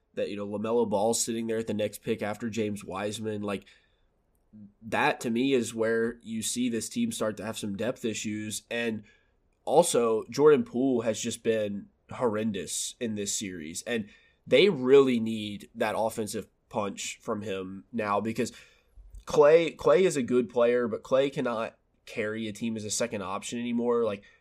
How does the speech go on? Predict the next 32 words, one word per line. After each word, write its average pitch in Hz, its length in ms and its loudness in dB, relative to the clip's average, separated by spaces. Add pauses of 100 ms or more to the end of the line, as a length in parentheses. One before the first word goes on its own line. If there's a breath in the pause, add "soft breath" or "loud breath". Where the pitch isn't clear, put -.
(140)
Poole 131 360 2
needs 117 340 -2
to 123 80 -6
be 120 100 0
the 110 100 -6
guy 104 220 -2
that 113 100 -2
can 110 160 -6
create 101 380 -8
offense 107 340 -4
for 131 140 -6
them, 127 260 2
especially 113 400 -2
when 101 160 -4
Steph 101 300 -2
sits. - 540 -2 (500 loud breath)
And, 123 320 4 (720)
I 120 40 0
mean, 123 140 2
so 156 200 6
far 160 200 6
this 123 220 0
series, 139 240 0
Poole 160 240 2
has 180 100 4
played 135 220 2
less 117 220 2
than 135 120 0
twenty 123 280 0
minutes 113 320 0
a 113 60 -4
game. 95 420 -6